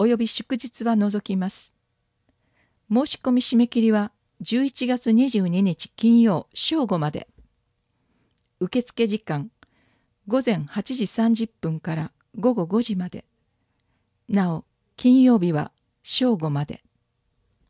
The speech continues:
場所、保健センター。個人負担金無料。方法、ステップ一。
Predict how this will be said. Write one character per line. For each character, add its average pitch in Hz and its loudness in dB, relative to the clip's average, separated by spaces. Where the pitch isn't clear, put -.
場 202 0
所、 - -4
保 - -2
健 269 0
セ 262 2
ン 214 4
タ - -4
ー。 143 -4
個 233 0
人 269 0
負 - -14
担 247 2
金 214 -2
無 190 2
料。 185 -2
方 262 -2
法、 226 -4
ス - -14
テ - 0
ッ - -4
プ 156 -2
一。 - -6